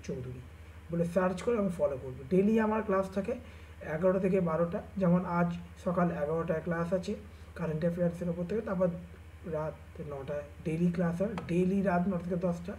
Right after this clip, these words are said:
তোমরা দেখতে পারো। আর যারা mock দিতে চাও, ঠিক আছে, এটা নতুন feature আমাদের আনএকাডেমি,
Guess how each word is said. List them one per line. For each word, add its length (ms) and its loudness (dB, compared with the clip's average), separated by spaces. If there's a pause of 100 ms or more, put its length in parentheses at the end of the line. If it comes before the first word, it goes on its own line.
(460)
তোমরা 180 -2
দেখতে 300 0
পারো। 240 2 (540)
আর 280 2 (200)
যারা 460 6 (240)
mock 260 8
দিতে 240 2
চাও, 220 -4 (640)
ঠিক 100 2
আছে, 140 6
এটা 100 4
নতুন 360 4
feature 340 4
আমাদের 340 2
আনএকাডেমি, 520 0